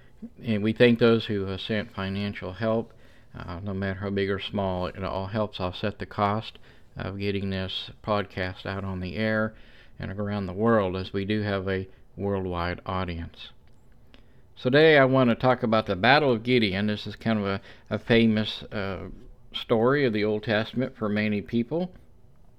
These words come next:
And I want to start off by reading a scripture reading, actually out of Ephesians chapter six, starting in verse eleven. It says, "Put on the full armor of God,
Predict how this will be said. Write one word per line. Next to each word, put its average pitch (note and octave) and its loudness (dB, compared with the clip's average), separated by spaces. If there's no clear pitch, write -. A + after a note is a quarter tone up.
And A#2 4
I A#2+ 4
want B2 2
to G#2 -2
start A2+ 4
off G#2+ 2
by F#2+ 0
reading G#2 -2
a G2 -8
scripture A2+ 2
reading, F#2 0
actually G2+ 0
out G2 0
of F#2+ -2
Ephesians A#2+ 0
chapter D3+ 4
six, B2+ 2
starting G#2+ 0
in G#2 -4
verse G2+ -2
eleven. G2+ -2
It - -20
says, B2 0
"Put F#3 6
on E3+ 6
the C3+ 2
full C#3+ 6
armor B2+ 2
of G#2+ -6
God, G#2+ -2